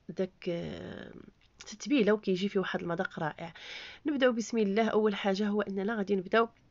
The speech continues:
بزيت الزيتون، غادي نديروها في الطواجن ديالنا، ونحطوا البنات البصله اللي كنقطعوها دوائر، واللي ما بغاتش ديرها دوائر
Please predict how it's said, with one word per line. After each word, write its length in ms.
بزيت 300
الزيتون، 800
غادي 200
نديروها 340
في 60
الطواجن 400
ديالنا، 640
ونحطوا 580
البنات 540
البصله 720
اللي 160
كنقطعوها 580
دوائر، 540
واللي 180
ما 100
بغاتش 260
ديرها 200
دوائر 480